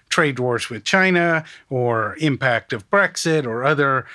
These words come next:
issues. And obviously, a lot of the manufacturing clients are concerned about trade, either because that's where their raw materials are coming from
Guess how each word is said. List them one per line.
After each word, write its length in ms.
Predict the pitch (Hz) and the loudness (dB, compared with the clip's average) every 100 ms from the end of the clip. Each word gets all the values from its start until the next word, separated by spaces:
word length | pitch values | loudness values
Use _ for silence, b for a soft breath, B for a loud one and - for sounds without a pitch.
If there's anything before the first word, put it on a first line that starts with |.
| B - | B -4
issues. 640 | 165 - 127 113 113 - | -2 -2 -6 -8 -8 -6
And 160 | 151 | 0
obviously, 640 | 170 202 139 - 147 139 135 | 0 0 -2 0 0 0 -4
a 80 | 127 | -2
lot 160 | 151 | 0
of 60 | 147 | 0
the 20 | |
manufacturing 640 | 147 143 131 160 - 139 | -2 -2 0 0 0 -6
clients 400 | - 135 123 110 | -4 -4 -4 -4
are 80 | 120 | -6
concerned 420 | 113 113 165 180 | -6 -4 -2 0
about 240 | 143 110 104 | 0 -4 -2
trade, 320 | 135 123 117 | -2 -2 -2
either 240 | 139 143 123 | -6 -4 -4
because 460 | 123 - 127 113 B B B | -6 -4 -4 -4 B B B
that's 200 | 135 131 | -4 0
where 120 | 139 | 0
their 120 | 127 | 2
raw 160 | 123 123 | 2 0
materials 640 | 113 104 180 190 185 180 - | 0 2 2 4 2 -2 -4
are 100 | 156 | -2
coming 300 | 180 170 165 | 0 0 0
from 300 | 175 175 | 0 0